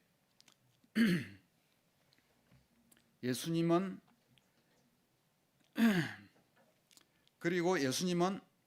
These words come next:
하나님의 아들이셨음에도 <clears throat> 자신을 낮추고, 어,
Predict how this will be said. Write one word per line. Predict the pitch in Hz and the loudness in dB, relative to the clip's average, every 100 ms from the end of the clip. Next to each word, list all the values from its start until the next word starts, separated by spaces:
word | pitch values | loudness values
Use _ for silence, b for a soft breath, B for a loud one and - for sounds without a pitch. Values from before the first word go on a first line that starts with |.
| - | -14
하나님의 | - 156 185 202 190 185 - - | -2 4 4 4 2 2 2 0
아들이셨음에도 | 170 185 196 165 175 175 202 - 165 151 143 175 104 - _ _ _ _ _ _ _ _ _ _ _ _ _ _ | 2 4 2 2 -6 -4 -2 -2 0 2 4 4 2 -4 _ _ _ _ _ _ _ _ _ _ _ _ _ _
<clears throat> | 165 135 98 | -8 -8 -10
자신을 | - 156 - 190 175 | -2 -2 -2 -4 -2
낮추고, | 120 - - 175 160 180 214 190 - _ _ _ _ _ _ _ _ _ _ | -2 -4 -10 -8 0 0 0 -4 -20 _ _ _ _ _ _ _ _ _ _
어, | - 117 120 117 110 104 | -10 -6 -4 -2 -4 -6